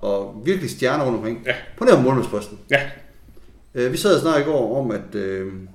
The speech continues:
Speaker 1: vi kan se, Ole Kvist står i E M fireogfirs.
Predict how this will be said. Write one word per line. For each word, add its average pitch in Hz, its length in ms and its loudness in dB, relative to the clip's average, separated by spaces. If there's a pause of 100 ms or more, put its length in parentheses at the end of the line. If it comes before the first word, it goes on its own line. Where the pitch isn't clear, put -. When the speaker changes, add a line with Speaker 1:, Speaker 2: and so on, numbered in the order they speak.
(120)
Speaker 1:
vi 127 120 -10
kan 117 100 -8
se, 143 220 -2
Ole 139 140 -2
Kvist - 600 -4 (1200)
står 139 220 2
i 147 120 2
E 131 40 2
M 117 80 -2
fireogfirs. 101 480 -4